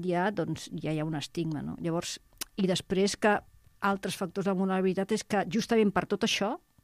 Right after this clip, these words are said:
per tots aquests elements, són dones que estan molt més exposades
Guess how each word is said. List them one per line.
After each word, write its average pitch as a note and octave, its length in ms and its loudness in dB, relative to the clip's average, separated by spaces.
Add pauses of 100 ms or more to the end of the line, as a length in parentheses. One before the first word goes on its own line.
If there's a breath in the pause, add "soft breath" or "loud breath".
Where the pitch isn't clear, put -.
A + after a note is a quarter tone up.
(100)
per E3+ 160 -6
tots F#3+ 220 -4
aquests F#3 260 0
elements, A3 640 2 (260 loud breath)
són G#3+ 240 0
dones G#3 240 2
que G#3 160 0
estan A3 300 0 (320 loud breath)
molt A#3+ 420 10
més A#3+ 160 6
exposades A#3 1000 2